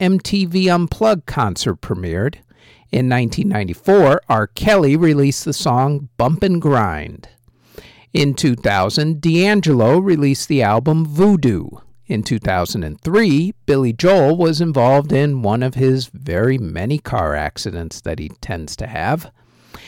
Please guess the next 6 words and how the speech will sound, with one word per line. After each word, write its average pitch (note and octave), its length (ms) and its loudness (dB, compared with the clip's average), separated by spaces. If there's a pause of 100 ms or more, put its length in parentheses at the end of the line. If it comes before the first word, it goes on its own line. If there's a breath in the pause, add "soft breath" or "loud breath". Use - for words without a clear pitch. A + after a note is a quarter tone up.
(400 loud breath)
And A#3 460 2
in D3+ 280 0
two A#3+ 260 2
thousand D#3+ 560 2
and G2+ 180 -2
nineteen, C3+ 840 2